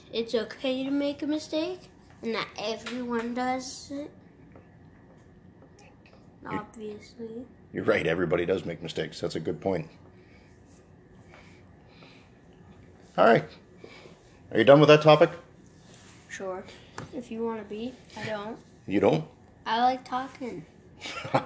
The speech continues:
Speaker 2: I like talking too. Is there anything else you wanna elaborate on that, or you wanna shift to a different topic?
Speaker 1: Well, I wanna elaborate that sometimes when you make mistakes,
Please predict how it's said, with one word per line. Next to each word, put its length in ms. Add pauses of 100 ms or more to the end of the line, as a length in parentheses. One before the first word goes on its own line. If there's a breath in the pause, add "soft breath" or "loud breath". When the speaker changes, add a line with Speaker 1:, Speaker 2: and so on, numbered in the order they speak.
Speaker 2:
I 60
like 240
talking 360
too. 300 (500 loud breath)
Is 140
there 120
anything 200
else 160
you 60
wanna 140
elaborate 420
on 80
that, 180
or 40
you 120
wanna 240
shift 280
to 80
a 20
different 260
topic? 320 (880 soft breath)
Speaker 1:
Well, 140
I 280
wanna 520
elaborate 920
that 520 (1700 loud breath)
sometimes 840
when 180
you 80
make 360
mistakes, 1040